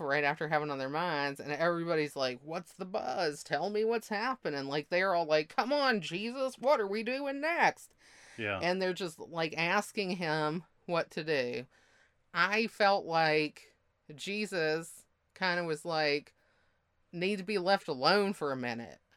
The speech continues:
Speaker 1: a couple <laughs> times in this.
Speaker 2: Sure.
Speaker 1: Like, 'cause there were just too many people who were just bugging him to do this, that, and the other. And, you know, even though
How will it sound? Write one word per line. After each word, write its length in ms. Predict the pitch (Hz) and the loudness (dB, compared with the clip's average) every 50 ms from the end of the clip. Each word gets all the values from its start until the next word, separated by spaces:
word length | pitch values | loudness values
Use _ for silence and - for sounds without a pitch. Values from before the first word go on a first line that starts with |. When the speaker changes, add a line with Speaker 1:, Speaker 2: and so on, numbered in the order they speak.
| _ _ _ | _ _ _
Speaker 1:
a 80 | - 156 | -10 -2
couple 280 | - 165 139 120 - 151 | 0 0 0 0 -2 -4
<laughs> 0 | |
times 640 | - 190 170 175 - - - 226 196 - - - _ | 0 2 2 2 0 -2 -4 -4 -4 -6 -12 -2 _
in 120 | 214 202 - | 0 0 2
this. 320 | 202 190 175 151 151 202 - _ - - - | 0 0 0 0 -2 -4 -8 _ -20 -20 -18
Speaker 2:
Sure. 320 | - - 123 113 107 104 - - _ _ | -10 -6 -4 -4 -4 -4 -8 -16 _ _
Speaker 1:
Like, 200 | 180 180 175 175 | 2 2 2 2
'cause 320 | - 202 180 165 156 165 | 2 0 0 0 -2 -4
there 140 | 170 175 175 | -4 -4 -2
were 80 | 175 170 | -2 -4
just 240 | 160 170 160 - - | -4 -6 -10 -10 -4
too 200 | - 226 196 190 | -2 -2 -2 0
many 260 | 196 190 180 160 151 | -2 -4 -4 -6 -8
people 420 | - - 208 233 277 - 180 165 | -6 -8 -8 -8 -6 -6 -4 -4
who 100 | 170 156 | -4 -4
were 120 | 151 151 147 | -4 -6 -6
just 180 | 147 143 135 _ _ _ _ _ _ _ - | -8 -10 -10 _ _ _ _ _ _ _ 2
bugging 520 | 151 165 208 226 208 202 185 160 156 160 | 4 4 4 2 0 -2 -4 -4 -4 -4
him 540 | 170 139 127 127 127 127 131 135 143 180 - _ _ _ _ _ _ _ _ _ | -2 -2 -4 -4 -4 -4 -6 -6 -6 -8 -12 _ _ _ _ _ _ _ _ _
to 120 | - - 156 | -12 -12 -8
do 240 | 147 170 165 160 156 | -4 -2 -2 -2 -2
this, 220 | 151 151 147 143 | -2 -4 -4 -2
that, 260 | - 151 135 131 127 | -2 -2 -2 -2 -2
and 100 | 123 127 139 | -4 -6 -8
the 120 | 147 175 | -8 -8
other. 560 | 196 247 269 202 - - - - - - - - _ _ _ _ _ _ _ _ _ _ | -6 -6 -6 -6 -8 -8 -12 -12 -14 -14 -16 -20 _ _ _ _ _ _ _ _ _ _
And, 500 | 180 170 165 156 156 151 151 151 151 - - | -2 0 2 2 2 2 0 0 -4 -6 -10
you 140 | - 185 196 | -6 -4 -2
know, 260 | 185 156 143 143 139 - | 0 2 2 0 0 -2
even 640 | 175 190 196 180 196 185 175 175 180 180 180 165 - _ _ _ _ _ | -4 -4 -2 -2 0 0 0 0 -2 -4 -6 -8 -14 _ _ _ _ _
though 640 | 160 143 160 156 151 151 147 143 143 139 143 147 147 | -6 2 4 6 6 6 6 4 4 2 0 -2 -6